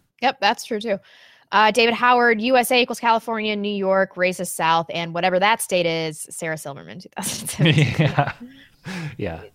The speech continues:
Speaker 1: Scott Malami, can we elect two people for the border catapult? Yeah,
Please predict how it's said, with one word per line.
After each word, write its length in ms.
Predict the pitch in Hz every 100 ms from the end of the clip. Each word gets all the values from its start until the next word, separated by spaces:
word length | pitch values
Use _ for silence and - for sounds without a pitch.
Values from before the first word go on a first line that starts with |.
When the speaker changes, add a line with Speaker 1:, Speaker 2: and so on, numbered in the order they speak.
| _ _ _ _ _ -
Speaker 1:
Scott 260 | - 269
Malami, 340 | 262 254 254 262
can 140 | 254
we 120 | 254
elect 280 | 262 240 226
two 200 | - 277
people 320 | 262 247 240
for 140 | - 202
the 80 |
border 360 | 180 156 208 202
catapult? 680 | - 170 160 - 151 117 -
Yeah, 280 | 202 208